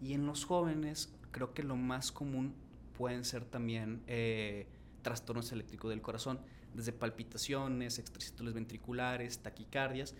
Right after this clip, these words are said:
Entonces, por ejemplo, no es para nada, eh, anormal una mujer de treinta, treinta y cinco años que de repente se le dispara el corazón y empieza con palpitaciones, sensación de falta de aire, etcétera, y estamos hablando de taquicardias, ¿no?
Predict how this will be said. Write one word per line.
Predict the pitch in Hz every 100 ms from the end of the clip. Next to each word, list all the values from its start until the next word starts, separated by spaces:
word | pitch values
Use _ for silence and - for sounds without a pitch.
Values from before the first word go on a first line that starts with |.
| -
Entonces, | - - -
por | 147
ejemplo, | 151 131 127 -
no | 135 135
es | -
para | 165 151
nada, | 143 143 147 151 147 139 -
eh, | 117 117
anormal | 123 127 127 143 143
una | 135 127
mujer | 120 117 123 120
de | 117 113 110 113
treinta, | 120 120 117 120 120 120
treinta | 113 107
y | 107
cinco | 123 123 143
años | 143 139 135 139 - - - -
que | 117
de | 113
repente | 110 113 120 113 -
se | 139
le | 135
dispara | 117 - 113
el | 117
corazón | 147 135 - 135 135
y |
empieza | 127 113 117
con | 131
palpitaciones, | 127 135 131 - - 139 135 131 131
sensación | 131 117 117 - 113
de |
falta | 113 120 113 127
de |
aire, | 127 127 123
etcétera, | 120 131 - 139 170 - - -
y | 120
estamos | 117 117 123
hablando | 127 117 120
de |
taquicardias, | 120 - - 110 110 98 95
¿no? | 98